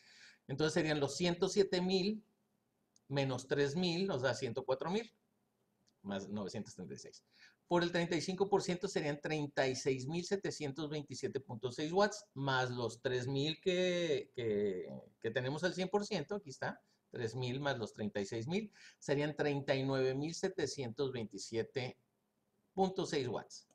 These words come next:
Este es toda la carga conectada, ¿sí? Lo que yo voy a necesitar. Ahora, hasta aquí yo ya llevo toda la carga, no he hecho todavía el diseño de los cables ni nada. Entonces,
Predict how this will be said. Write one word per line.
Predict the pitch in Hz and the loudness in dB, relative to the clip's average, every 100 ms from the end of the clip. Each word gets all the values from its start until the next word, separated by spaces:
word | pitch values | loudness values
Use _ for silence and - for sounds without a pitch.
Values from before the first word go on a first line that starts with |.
| _ - | _ 6
Este | 208 214 - 220 208 185 | 6 6 4 6 8 8
es | 185 - - | 4 -2 0
toda | 175 156 170 | 4 6 6
la | 170 - | 4 2
carga | 131 131 131 127 | 4 4 2 0
conectada, | 120 95 - 80 65 - _ _ _ - | 0 -2 -4 -6 -6 -10 _ _ _ -12
¿sí? | - 180 - _ _ _ - | -4 -4 -6 _ _ _ -8
Lo | 110 | -6
que | 107 | -2
yo | 110 | 0
voy | 113 | 2
a | 113 | 0
necesitar. | 95 - - - _ _ _ - - - - - | -2 -8 -12 -14 _ _ _ -20 -20 -20 -20 0
Ahora, | - 214 214 - | 8 8 8 6
hasta | 196 202 | 4 4
aquí | 202 247 | 0 -2
yo | 254 254 | 4 6
ya | 254 | 6
llevo | 226 196 202 | 8 8 8
toda | 196 147 160 | 6 6 6
la | 180 151 | 6 4
carga, | - 113 113 95 | 4 4 4 2
no | 107 131 | 0 -2
he | |
hecho | 135 170 170 | -2 0 0
todavía | - 135 123 123 | 4 4 4 0
el | 127 | -2
diseño | 131 131 127 131 131 | -2 0 0 0 2
de | 107 | 2
los | 92 85 82 - | 2 -4 -6 -4
cables | 95 95 95 95 | 0 2 0 -2
ni | 95 76 | -4 -8
nada. | 71 62 - _ - | -10 -12 -16 _ -8
Entonces, | 127 156 151 139 - - - | -4 2 2 0 -6 -12 -16